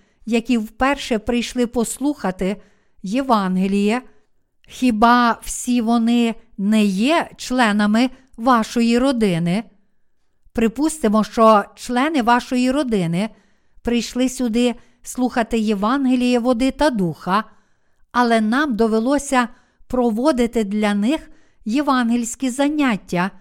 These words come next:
в напівзруйнованій халупі, тому що у нас не було пристойної будівлі. Хто б пішов туди слухати Євангеліє води та духа?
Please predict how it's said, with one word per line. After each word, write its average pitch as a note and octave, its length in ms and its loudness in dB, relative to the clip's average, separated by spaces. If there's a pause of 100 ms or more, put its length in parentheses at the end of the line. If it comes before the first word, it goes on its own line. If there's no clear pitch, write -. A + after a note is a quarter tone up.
(460)
в G#3 140 -6
напівзруйнованій B3+ 1300 0
халупі, B3 720 -2 (520)
тому B3+ 240 2
що - 220 -2
у A#3 320 -2
нас B3 500 -2 (300)
не A#3+ 180 0
було C#4 340 2
пристойної A#3 840 0
будівлі. G3 680 -2 (720)
Хто - 320 0
б - 140 -6
пішов C4 400 -2
туди B3 300 -2
слухати G#3 760 -4 (340)
Євангеліє B3 720 0
води C4 340 0
та C#4+ 180 -2
духа? D3+ 540 -4